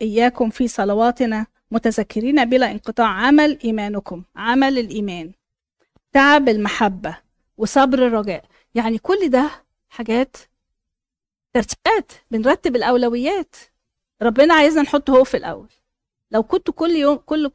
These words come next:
كل يوم ت-، إحنا حط-، أنا حطيت ربنا النهار-، النهاردة في حياتي في الأول ولا لأ؟ أو مثلا، أنا بس مش عايزة أقول ترتيبات، نرتب الأولويات بس بربنا. ربنا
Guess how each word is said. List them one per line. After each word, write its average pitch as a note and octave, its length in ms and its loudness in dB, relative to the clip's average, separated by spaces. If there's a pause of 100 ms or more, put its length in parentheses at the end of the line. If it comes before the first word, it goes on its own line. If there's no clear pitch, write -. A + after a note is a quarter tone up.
(220)
كل D#4+ 240 0
يوم A3+ 320 2
ت-، - 140 -20 (280)
إحنا B3 240 0
حط-، - 300 -16
أنا D#4 160 0
حطيت - 380 -10
ربنا B3+ 300 -2
النهار-، A#3+ 500 -4
النهاردة A#3+ 340 -4
في - 100 -12
حياتي A#3+ 420 -12
في - 200 -20
الأول C#4 420 -4
ولا F#3 240 -6
لأ؟ F#3 320 -18 (800)
أو G#3+ 120 -2
مثلا، A3+ 580 -2
أنا G#3+ 140 -10
بس C4 220 -4
مش C#4+ 180 0
عايزة B3 220 0
أقول B3+ 120 0
ترتيبات، A#3 640 -6 (440)
نرتب A3 380 -2
الأولويات G3+ 560 -4
بس A3+ 280 -4
بربنا. G3+ 520 -2 (500)
ربنا A3 500 2